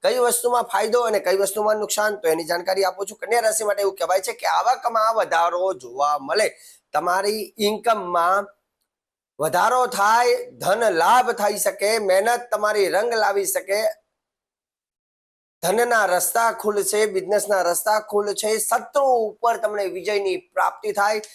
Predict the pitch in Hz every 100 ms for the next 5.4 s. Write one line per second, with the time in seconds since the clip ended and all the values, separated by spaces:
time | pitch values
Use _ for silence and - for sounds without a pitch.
0 | - - 165 214 240 233 196 185 - 220
1 | 214 196 196 190 190 185 175 - 131 160
2 | 220 214 202 202 214 208 185 180 175 185
3 | 190 190 185 - _ _ _ 202 262 214
4 | - - _ _ _ _ _ _ 196 226
5 | 226 214 185 196